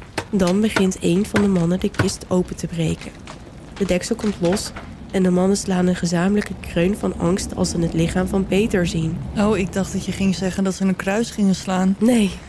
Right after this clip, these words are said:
Speaker 2: Had ook gekund.
Speaker 1: Had gekund, maar dat is niet zo. Peter is helemaal niet begonnen met ontbinden zoals je zou verwachten. In plaats daarvan ziet hij er beter uit dan in zijn hele leven.
Speaker 2: <laughs>
Speaker 1: Zijn, zijn huid gloeit en zijn baard is blijven groeien,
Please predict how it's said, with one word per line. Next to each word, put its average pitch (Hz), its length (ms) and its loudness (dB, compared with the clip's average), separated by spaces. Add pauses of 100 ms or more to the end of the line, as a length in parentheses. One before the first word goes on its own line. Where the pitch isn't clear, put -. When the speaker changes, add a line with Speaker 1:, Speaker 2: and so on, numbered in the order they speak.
(180)
Speaker 2:
Had 233 260 0
ook 165 180 0
gekund. 165 400 -2
Speaker 1:
Had 196 180 0
gekund, - 360 -6
maar 180 140 0
dat 202 100 2
is 208 140 0
niet - 120 -14
zo. - 80 -16 (1300)
Peter 185 380 2
is 175 140 2
helemaal 165 540 2
niet 277 180 2
begonnen 180 360 2
met 175 220 0
ontbinden 165 540 2
zoals 160 340 2
je 170 80 -2
zou 165 220 2
verwachten. 208 600 0 (560)
In 294 120 2
plaats - 260 2
daarvan 175 480 2
ziet 208 260 0
hij 175 240 4
er 170 140 2
beter 170 340 2
uit 165 240 0
dan 180 120 2
in 175 100 6
zijn 175 160 2
hele 180 240 6
leven. 214 460 4 (160)
Speaker 2:
<laughs> - 260 -4 (380)
Speaker 1:
Zijn, 196 520 4 (520)
zijn - 240 0
huid 190 240 2
gloeit 214 540 2
en 202 100 2
zijn 196 200 2
baard 180 300 2
is 208 80 -2
blijven 196 340 2
groeien, 170 460 2